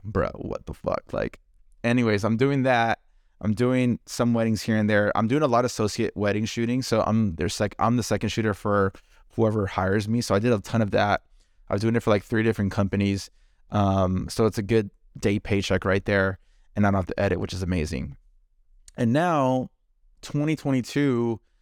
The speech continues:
um, this was my first official with an L L C, um, year of freelancing, and it's been an insane year. Um, I'm comfortable enough to say that I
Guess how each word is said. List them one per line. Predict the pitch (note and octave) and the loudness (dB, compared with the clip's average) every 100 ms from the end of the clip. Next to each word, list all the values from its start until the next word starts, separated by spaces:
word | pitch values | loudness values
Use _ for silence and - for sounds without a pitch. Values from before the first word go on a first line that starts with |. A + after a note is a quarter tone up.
| _ _ _ A2 | _ _ _ 0
um, | A2 A2+ A2 G#2+ G#2 G2 - _ _ _ _ _ _ _ - | 2 4 4 2 2 -2 -4 _ _ _ _ _ _ _ -2
this | B2+ A#2 | 0 0
was | C3+ A2+ | 0 0
my | A2 | 0
first | - - A2+ G#2+ - - _ - | 0 2 2 2 -4 -14 _ -10
official | G#2+ - B2 - - A#2+ A#2+ A#2 A2 - | -10 -2 -2 0 0 2 2 2 -2 -4
with | A2 | -2
an | A2 - | -2 0
L | A2+ F#2+ | 2 2
L | A2 | 0
C, | - G2+ G#2 G#2+ G#2+ _ - | -2 -4 -2 -2 -6 _ -4
um, | G#2+ F#2+ F#2+ F2+ F2+ - - | 2 2 2 -2 -4 -6 -10
year | D#2 G#2 G2+ G#2 | -4 0 2 2
of | - G#2 G2+ G2 | 2 2 2 0
freelancing, | - G#2+ G2+ F#2 F#2+ - F#2+ F#2+ - _ _ _ - | -4 0 2 2 0 0 0 0 -4 _ _ _ -4
and | G2+ G2+ G2 G2 | 0 2 2 0
it's | A2+ G2 | 0 -2
been | - A#2 | 0 2
an | A2 | 2
insane | G#2+ - - G#2 G#2+ | 0 -2 0 2 2
year. | G2+ G#2 A2 A#2+ B2+ - | 2 2 2 0 -4 -6
Um, | G2+ G#2 G2+ G2+ G2+ - | 0 2 2 2 -2 -2
I'm | G#2+ | -4
comfortable | - C3+ B2 A#2+ | -2 -4 -2 0
enough | A#2 | 0
to | - | -2
say | G2+ A2 G#2+ G#2 | -4 0 0 0
that | G#2+ G2+ - | 0 -2 -2
I | F#2 G2 | -2 -4